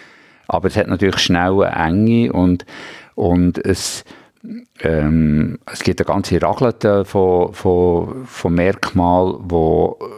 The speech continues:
wo man dann aber sagt, wenn die, ähm, mehrheitlich erfüllt sind, dann, dann redet man von einer Sekte. Also, ähm,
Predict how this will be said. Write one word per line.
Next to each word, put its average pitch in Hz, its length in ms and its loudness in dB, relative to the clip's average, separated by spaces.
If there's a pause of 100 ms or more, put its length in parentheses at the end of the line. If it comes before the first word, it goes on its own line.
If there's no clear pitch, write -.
(120)
wo 82 180 0
man 85 140 2
dann 92 220 2
aber 90 260 -2
sagt, 90 440 -2
wenn 87 280 0
die, 104 420 2 (540)
ähm, 80 920 0
mehrheitlich 98 760 0
erfüllt 95 440 0
sind, - 240 -2
dann, 85 380 4
dann - 140 -6
redet 82 260 0
man 85 100 -4
von 85 160 -2
einer 85 100 0
Sekte. - 500 -2
Also, 80 380 0 (580)
ähm, 76 640 -2